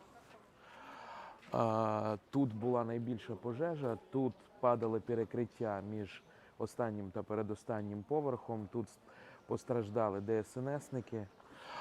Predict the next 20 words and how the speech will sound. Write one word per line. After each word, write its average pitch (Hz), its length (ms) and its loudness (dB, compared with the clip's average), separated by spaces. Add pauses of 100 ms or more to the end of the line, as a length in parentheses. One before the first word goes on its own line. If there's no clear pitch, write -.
(240)
І 123 500 12 (180)
саме 127 540 6
тут 147 240 0 (260)
ви 110 300 2
зможете 110 520 -2
побачити 113 640 6
вікно, 127 460 2 (520)
яке 120 340 8
зрізали 120 540 4
для 104 180 -2
того, 123 320 6
аби 117 260 8
врятувати 113 760 2 (500)
місцеву 123 540 6
мешканку. 104 640 -2 (800)
Робили 135 520 6
це 113 280 0
в 101 100 -2
останній 110 500 0
момент. 139 560 4